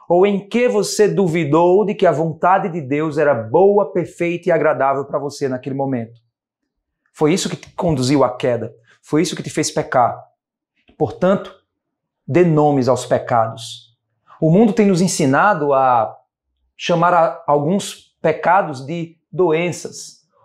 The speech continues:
ou chamar alguns pecados de apenas meras consequências da sociedade. Não.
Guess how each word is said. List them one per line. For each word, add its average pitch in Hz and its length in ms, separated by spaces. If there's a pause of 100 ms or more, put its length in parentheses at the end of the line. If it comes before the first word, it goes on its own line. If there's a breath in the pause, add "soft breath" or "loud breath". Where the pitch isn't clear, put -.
(100)
ou 151 520
chamar 151 300
alguns 156 640
pecados 165 720
de 151 480 (260)
apenas 185 800
meras 175 800 (180)
consequências 185 1400
da 151 240
sociedade. 131 1040 (320)
Não. 135 440